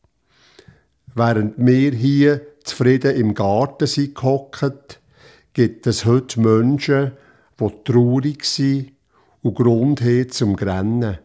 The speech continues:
Um ihren Vater oder ihre Mutter,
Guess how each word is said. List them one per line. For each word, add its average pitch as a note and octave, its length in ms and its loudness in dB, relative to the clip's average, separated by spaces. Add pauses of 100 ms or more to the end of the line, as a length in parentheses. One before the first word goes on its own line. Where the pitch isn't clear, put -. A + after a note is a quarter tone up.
(1160)
Um A2 260 0
ihren A2 280 0
Vater B2+ 720 -2 (120)
oder G#2 280 -4
ihre A2+ 380 0
Mutter, A#2+ 640 -2